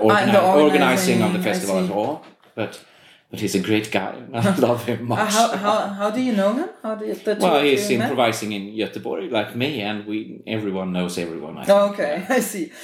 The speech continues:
Speaker 1: So you don't really have, like, a fixed group or an ensemble in that sense?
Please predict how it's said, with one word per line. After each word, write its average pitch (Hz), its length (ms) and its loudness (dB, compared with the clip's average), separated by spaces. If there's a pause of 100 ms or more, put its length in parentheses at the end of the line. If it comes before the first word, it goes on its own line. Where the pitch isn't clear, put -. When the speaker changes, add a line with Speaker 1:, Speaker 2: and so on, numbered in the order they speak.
(120)
Speaker 1:
So 220 640 2
you 214 100 -6
don't 247 400 0
really 240 280 0
have, 220 380 -2 (840)
like, 185 200 4
a 214 40 -2
fixed - 480 -4
group 226 440 2
or 180 220 4
an 185 280 -2
ensemble 196 640 0
in 185 160 0
that 190 260 2
sense? 311 640 -6